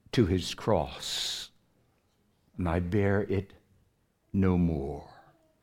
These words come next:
Our salvation is a full salvation.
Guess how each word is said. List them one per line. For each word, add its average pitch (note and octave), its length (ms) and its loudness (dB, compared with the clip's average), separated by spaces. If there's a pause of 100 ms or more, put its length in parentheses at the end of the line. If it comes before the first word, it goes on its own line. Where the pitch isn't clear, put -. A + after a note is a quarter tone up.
(960)
Our D#3 220 12
salvation F3+ 920 10
is E3 180 6
a E3+ 80 6
full B3 560 2
salvation. G#2+ 1120 -4